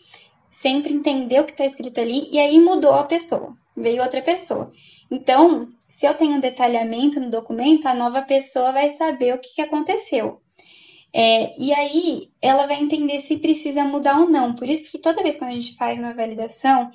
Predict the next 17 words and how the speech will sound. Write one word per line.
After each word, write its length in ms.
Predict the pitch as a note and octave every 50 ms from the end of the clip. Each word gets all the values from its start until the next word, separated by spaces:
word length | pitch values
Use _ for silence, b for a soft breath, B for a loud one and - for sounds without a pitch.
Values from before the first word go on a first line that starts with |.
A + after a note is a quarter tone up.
| B B B B B _
a 100 | A#3 A#3
gente 260 | A#3+ B3 B3+ - -
coloca 680 | - C#4+ C4+ C4 B3+ B3+ C4 C4 - - - - - _ _ _
tudo, 460 | - D#4+ D4+ F4 F#4+ F#4+ - - - _ _ _
todas 320 | E4 D#4+ E4+ E4 F#4 F#4+
as 140 | F4+ E4+ -
considerações, 760 | - - E4 E4+ E4+ - C#4 D#4 D#4 E4 E4+ E4+ - B3+ A#3+ B3
o 40 |
que 100 | - -
que 100 | - -
a 80 | D#4+ D#4
gente 220 | D#4 D#4+ D#4+ -
considerou 540 | - E4 D#4+ D#4+ - - D#4 D#4 D4 D4 D4
pra 80 | D4 -
fazer 220 | - D4 C#4+ D#4+
o 80 | E4+ E4
cálculo. 380 | - C#4+ A#3 - - - -